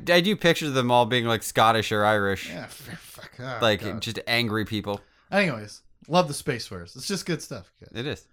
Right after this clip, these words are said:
Speaker 2: But he's having nightmares. Boba Fett. Even Boba Fett's having nightmares. Just, you know, standard stuff. Dead dad's bones talking to you from the grave. Regular shit.
Speaker 1: Yeah, <laughs> it, it,
Speaker 2: Ah,
Speaker 1: it
Speaker 2: why
Speaker 1: happens.
Speaker 2: did you wait so long to unbury me?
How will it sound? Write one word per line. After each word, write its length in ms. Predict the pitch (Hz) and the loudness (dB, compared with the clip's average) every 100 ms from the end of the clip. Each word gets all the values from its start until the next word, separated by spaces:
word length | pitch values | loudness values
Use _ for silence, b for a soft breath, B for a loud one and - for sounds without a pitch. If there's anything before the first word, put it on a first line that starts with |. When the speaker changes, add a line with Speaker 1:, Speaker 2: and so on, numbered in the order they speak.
| _ _ b b _ | _ _ b b _
Speaker 2:
But 100 | 175 | 0
he's 80 | 180 | 4
having 260 | 202 202 | 4 4
nightmares. 440 | 202 196 135 104 - _ | 4 2 0 -8 -14 _
Boba 280 | 117 151 165 | 2 4 4
Fett. 300 | 170 147 117 127 | 0 -2 -4 -4
Even 200 | 139 160 | -2 4
Boba 240 | 180 196 | 4 2
Fett's 280 | - 196 196 | 2 2 6
having 240 | 196 196 | 4 4
nightmares. 500 | 185 170 123 98 95 - _ _ _ _ _ _ _ _ _ _ _ _ _ _ _ _ _ _ _ | 2 0 -4 -10 -14 -18 _ _ _ _ _ _ _ _ _ _ _ _ _ _ _ _ _ _ _
Just, 300 | - 240 - _ _ _ _ _ _ - | -4 -4 -4 _ _ _ _ _ _ -6
you 100 | 247 | 0
know, 180 | 180 190 - _ | 0 -2 -14 _
standard 480 | - - 202 190 175 | -12 2 2 2 -2
stuff. 340 | - 208 208 - _ - 135 | 0 2 0 -4 _ -16 0
Dead 220 | 190 196 | 4 4
dad's 300 | 165 185 190 | 6 6 6
bones 420 | 139 175 190 190 147 | 4 4 4 2 0
talking 340 | 190 190 190 | 0 0 -2
to 60 | 190 | -4
you 60 | |
from 220 | 190 180 | -4 -4
the 80 | 160 | -2
grave. 360 | 151 180 208 - | 0 0 0 -4
Regular 360 | 220 233 165 131 | -6 -4 -2 -4
shit. 340 | - 131 104 _ _ - | -4 -6 -6 _ _ -10
Speaker 1:
Yeah, 400 | 147 190 131 220 | -2 2 4 4
<laughs> 60 | 240 | 4
it, 160 | 175 | 4
it, 120 | 165 175 | 4 4
Speaker 2:
Ah, 460 | 220 220 185 156 | 4 6 6 4
Speaker 1:
it 80 | 139 | 6
Speaker 2:
why 140 | 220 254 | 8 8
Speaker 1:
happens. 160 | 254 | 6
Speaker 2:
did 60 | 208 | 2
you 100 | 247 | 6
wait 220 | 254 247 | 6 6
so 160 | 247 247 | 6 6
long 400 | 220 254 247 226 | 8 8 8 6
to 80 | 226 | 6
unbury 600 | 214 226 165 262 233 202 | 6 6 4 6 4 2
me? 380 | 190 165 113 | 0 -2 -6